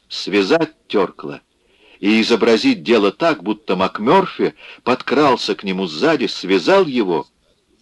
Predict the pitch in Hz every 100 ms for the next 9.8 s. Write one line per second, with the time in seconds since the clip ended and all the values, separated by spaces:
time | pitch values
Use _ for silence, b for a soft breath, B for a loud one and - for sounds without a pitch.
0 | - 151 - 95 107 92 92 - B -
1 | 117 110 113 85 85 80 82 80 101 -
2 | 123 117 85 76 - B 101 - 110 117
3 | 127 - 120 120 - 175 - _ B B
4 | - - 123 147 151 123 101 - 117 123
5 | - 92 - - 190 - 78 B B B
6 | 120 98 127 127 147 117 101 107 185 160
7 | - 87 - 123 127 143 143 156 123 98
8 | B - - 131 - 139 - - 98 113
9 | 110 110 101 - - 156 214 156